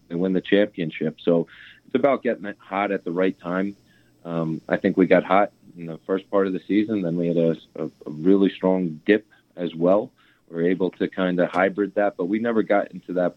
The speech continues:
form that we saw in the beginning of the year. There was a lot of injuries, a lot of changes in our lineup.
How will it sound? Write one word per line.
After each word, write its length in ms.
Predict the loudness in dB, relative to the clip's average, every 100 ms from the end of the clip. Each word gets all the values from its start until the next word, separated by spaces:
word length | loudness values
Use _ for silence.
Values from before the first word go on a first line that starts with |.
| -6
form 360 | -2 0 0 -4 _ _ _ _ -6
that 120 | 0
we 140 | 0 0
saw 180 | 0 0
in 60 | 0
the 60 |
beginning 400 | -2 -2 0 0
of 60 | 2
the 80 | 2
year. 220 | 2 -2
There 140 | -6
was 100 | -4
a 40 | 2
lot 220 | 4 4
of 140 | 0
injuries, 420 | -4 -2 -2 -2
a 40 | -2
lot 200 | -4 -4
of 100 | -4
changes 520 | -2 0 2 0 0
in 80 | 0
our 120 | 0
lineup. 420 | 0 0 0 -2